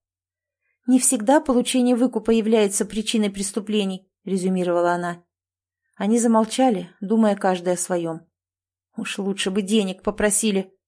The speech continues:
в сердцах заявил Саджан, полагая, что мог бы с лёгкостью выполнить такое требование преступников. Вначале Наташа уставилась на него ничего не понимающими глазами,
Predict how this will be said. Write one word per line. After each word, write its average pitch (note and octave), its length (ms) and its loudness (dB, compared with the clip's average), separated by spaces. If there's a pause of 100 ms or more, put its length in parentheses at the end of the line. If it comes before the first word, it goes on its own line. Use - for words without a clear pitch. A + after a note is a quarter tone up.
в - 80 -10
сердцах G3 440 -4
заявил F#3 360 -4
Саджан, F#3+ 560 -2 (140)
полагая, G3+ 460 0
что - 220 -4
мог G#3+ 220 2
бы G#3 80 0
с - 140 -4
лёгкостью A3+ 500 -2
выполнить G3 560 -2
такое G3+ 320 0
требование G3 500 -2
преступников. F#3+ 800 -6 (840)
Вначале G3+ 460 0
Наташа B3+ 420 4
уставилась A3+ 600 2
на G#3+ 80 0
него G#3 240 0
ничего A3 380 0
не A#3 100 2
понимающими G#3 720 -2
глазами, G3 640 -2